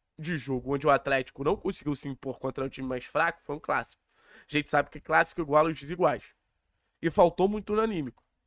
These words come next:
Mas em questão de qualidade, acho que eu não tenho o que falar. Se a gente jogar como jogou os últimos três jogos, a gente ganha do América, a gente ganha do São Paulo. Foi o que eu falei pra vocês. O Atlético, ele tem uma característica que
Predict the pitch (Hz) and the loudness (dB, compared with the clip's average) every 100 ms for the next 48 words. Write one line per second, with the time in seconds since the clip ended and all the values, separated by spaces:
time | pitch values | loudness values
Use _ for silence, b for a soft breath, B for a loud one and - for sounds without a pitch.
0 | _ 135 165 196 196 151 - 147 - 131 | _ -4 -2 -2 -4 -4 0 -2 0 -2
1 | 127 123 175 - - _ - - - 311 | 0 2 2 2 -8 _ -14 -10 -4 -4
2 | 254 226 - 135 160 180 - _ _ _ | -2 -6 0 2 4 2 -4 _ _ _
3 | _ _ _ _ _ - 135 123 185 - | _ _ _ _ _ -2 -2 0 -2 2
4 | 214 180 147 131 - 147 202 208 175 143 | 4 6 4 2 -6 -6 -4 -4 -4 -6
5 | 151 - 160 - 165 175 147 127 - _ | -10 -12 -12 -6 -4 -4 -2 -2 -4 _
6 | _ _ _ _ _ _ _ - 143 170 | _ _ _ _ _ _ _ -10 -8 -6
7 | 196 190 214 151 120 104 - - 127 135 | -4 0 2 2 -2 -4 -12 -10 -8 -8
8 | - 156 190 165 - 113 - - _ _ | 0 2 4 2 -2 -14 -14 -20 _ _
9 | _ _ _ _ _ _ _ _ _ _ | _ _ _ _ _ _ _ _ _ _
10 | _ - 139 151 185 170 170 175 220 208 | _ -4 -2 0 2 2 2 0 2 0
11 | 147 b b b 143 - 143 185 - 175 | -2 b b b 2 4 2 2 0 -2
12 | 147 147 139 - 127 - - 123 185 - | 0 0 0 -2 -4 -4 -6 -6 -6 -8
13 | - _ _ _ _ _ _ _ _ _ | -14 _ _ _ _ _ _ _ _ _
14 | _ _ - 196 196 | _ _ -6 -2 -2